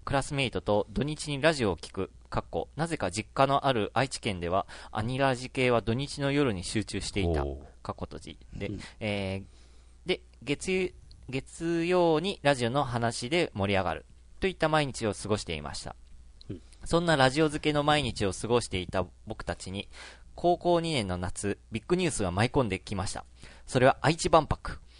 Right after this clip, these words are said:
Speaker 1: なんと、愛知万博で、えー、東海ラジオ、かっこ、愛知県のエーエム放送局で、えー、熱投しているアニラジ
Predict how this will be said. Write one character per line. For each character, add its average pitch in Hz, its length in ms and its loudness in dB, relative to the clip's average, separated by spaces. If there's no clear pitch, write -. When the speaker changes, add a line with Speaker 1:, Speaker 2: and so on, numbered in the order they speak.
Speaker 1:
な 143 160 0
ん - 40 -8
と、 - 260 -10
愛 143 120 2
知 190 120 -4
万 - 240 4
博 95 440 0
で、 113 240 2
え 95 320 -2
ー、 - 20 -6
東 131 160 2
海 131 200 6
ラ 127 120 4
ジ 98 140 -2
オ、 73 120 -2
か - 80 -8
っ - 80 -16
こ、 - 200 -10
愛 139 140 0
知 - 100 -8
県 107 180 0
の 120 160 -2
エ 110 60 2
ー 110 120 6
エ 113 40 2
ム 113 120 0
放 113 200 2
送 98 160 0
局 - 300 -14
で、 113 160 -2
え 90 340 -8
ー、 - 20 -6
熱 110 160 -2
投 135 120 4
し - 80 0
て 120 120 4
い 117 40 4
る 113 280 2
ア 107 120 0
ニ 143 160 -6
ラ 147 100 4
ジ 135 160 -6